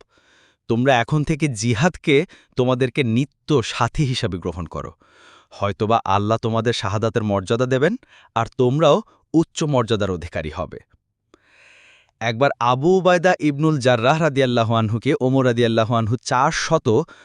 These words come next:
বা চার হাজার দিনার পাঠিয়ে দিয়ে বাহককে বললেন যে ওই টাকা তিনি কোন খাতে খরচ করবেন তা দেখতে। আবু উবায়দা রাদিয়াল্লাহু আনহু সব বিলিয়ে দিলেন।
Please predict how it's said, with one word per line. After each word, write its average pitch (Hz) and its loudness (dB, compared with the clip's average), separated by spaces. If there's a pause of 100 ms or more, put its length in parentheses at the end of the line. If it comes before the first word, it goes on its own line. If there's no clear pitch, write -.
(140)
বা 104 0
চার 120 0
হাজার 131 0
দিনার 135 2
পাঠিয়ে 117 0
দিয়ে 98 -4 (300)
বাহককে 98 0
বললেন 143 0 (320)
যে 123 0
ওই 135 4
টাকা 139 -2
তিনি 180 -2
কোন 170 2
খাতে 190 -2
খরচ - 0
করবেন 143 0
তা 156 2
দেখতে। 120 -6 (1040)
আবু 107 0
উবায়দা 117 2
রাদিয়াল্লাহু 113 2
আনহু 117 -2
সব 180 -2
বিলিয়ে 98 -2
দিলেন। 73 -10